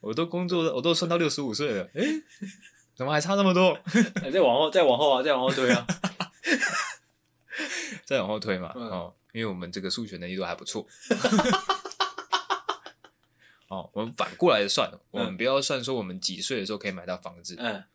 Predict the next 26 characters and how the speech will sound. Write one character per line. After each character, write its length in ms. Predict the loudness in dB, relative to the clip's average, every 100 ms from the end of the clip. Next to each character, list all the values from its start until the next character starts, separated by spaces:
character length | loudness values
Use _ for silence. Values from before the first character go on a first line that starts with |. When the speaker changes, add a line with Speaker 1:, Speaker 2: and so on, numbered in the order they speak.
| _
Speaker 1:
好， 260 | _ -14 -14
诶。 180 | -18 -18 _ _ _ _ _ _ _ _ _ _ _
哦， 140 | -12 -4
那 120 | -4
我 40 |
们 140 | -2 -2
就 100 | -2
算 220 | -2 -2
说 100 | -2
我 40 | -4
们 100 | -4
可 100 | -4
以 40 |
买 200 | -4 -4
到 120 | -2
房 200 | -2 -4
子 120 | -6 -8
的 40 |
时 80 | -6
候 60 | -6
是 100 | -4
几 160 | -4
岁？ 360 | 0 0 0 -4 _ _ _
Speaker 2:
啊。 240 | -6 -4 -4 -8 _ -20 -20 -12
Speaker 1:
好。 220 | -12 -12 _ _ _ _
Speaker 2:
嗯。 240 | -12 -12